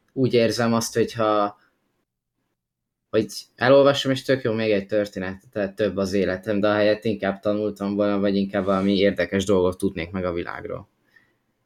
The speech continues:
Mert általában nekem, amit, hogy az, én, van a társasági körömben, például amikor reggel olvasok egy hírt, akkor egymásnak küldözgetjük, átbeszéljük, és ilyenek. Például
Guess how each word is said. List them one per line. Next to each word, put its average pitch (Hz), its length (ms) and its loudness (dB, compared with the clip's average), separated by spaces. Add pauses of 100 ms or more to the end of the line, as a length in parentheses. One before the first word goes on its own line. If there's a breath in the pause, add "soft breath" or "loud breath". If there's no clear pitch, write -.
(540)
Mert 117 200 2
általában 127 480 2
nekem, 123 340 2
amit, 120 160 -2
hogy 120 100 -2
az, 110 300 -4
én, 120 240 -8 (180)
van 117 220 -4
a - 140 -6
társasági 113 800 -2
körömben, 110 600 0 (540 soft breath)
például 107 560 4 (140)
amikor 107 420 -2
reggel 107 300 2
olvasok 104 420 0
egy 104 180 0
hírt, 110 360 -2
akkor 107 220 0
egymásnak 101 460 -2
küldözgetjük, 101 800 -4
átbeszéljük, 104 840 -2 (1000 soft breath)
és 98 600 0
ilyenek. 90 420 -4
Például 110 460 2